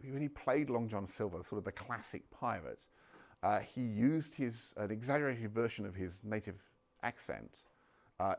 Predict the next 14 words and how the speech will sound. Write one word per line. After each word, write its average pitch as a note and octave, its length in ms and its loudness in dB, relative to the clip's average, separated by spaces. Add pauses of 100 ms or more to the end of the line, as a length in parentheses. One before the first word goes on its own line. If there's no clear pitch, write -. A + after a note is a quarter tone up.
in B2 120 6
the C3+ 80 6
movie. F3+ 340 2 (380)
Um, G#2+ 380 6 (460)
and C3 120 0
this G#3+ 140 6
is G3 100 0
why C#3 220 8
we C#3 120 8
now B2 240 6
think A2 260 -4
pirates - 340 4
go, G2 260 2
Ah, G#2+ 540 4